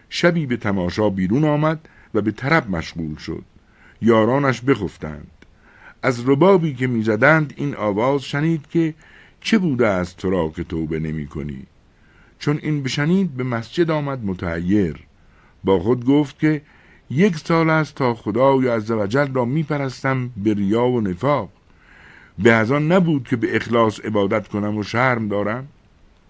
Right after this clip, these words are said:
آن شب با دلی صافی عبادت کرد.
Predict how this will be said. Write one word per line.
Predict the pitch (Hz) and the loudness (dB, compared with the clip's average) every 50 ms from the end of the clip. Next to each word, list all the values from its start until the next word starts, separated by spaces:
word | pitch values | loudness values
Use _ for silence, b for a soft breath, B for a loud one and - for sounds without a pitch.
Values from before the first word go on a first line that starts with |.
| _ _ | _ _
آن | - 139 151 139 | -4 -4 -4 -2
شب | - - 202 202 185 - _ b b b b b b b | 0 0 0 0 -2 -6 _ b b b b b b b
با | 120 117 120 110 | 2 4 4 4
دلی | 107 113 131 127 120 113 | 4 2 0 0 0 -2
صافی | 110 - - 117 110 107 104 - 175 185 147 | -2 -2 0 0 0 0 0 0 -2 -2 -2
عبادت | 113 101 92 78 78 85 80 76 - | -2 -2 -2 -2 -2 -4 -4 -6 -8
کرد. | - - 50 - - _ | -12 -16 -16 -16 -20 _